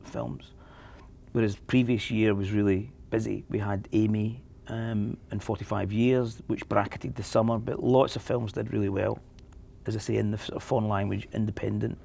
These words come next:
world. This summer, uh, things were a lot quieter, and I was beginning to get worried <laughs> that all those naysayers out there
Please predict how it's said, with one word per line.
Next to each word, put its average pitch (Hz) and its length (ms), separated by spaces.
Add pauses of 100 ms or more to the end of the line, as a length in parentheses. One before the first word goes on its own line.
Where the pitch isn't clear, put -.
(220)
world. 107 400 (760)
This 151 180
summer, 104 500 (640)
uh, 120 340 (100)
things 117 240
were 107 80
a - 20
lot 104 180
quieter, 107 440
and 117 80
I - 20
was 110 80
beginning 131 400
to - 80
get 127 240
worried 110 380 (300)
<laughs> - 340
that 123 340
all 135 340
those 117 600 (160)
naysayers 117 680
out 95 220
there 110 300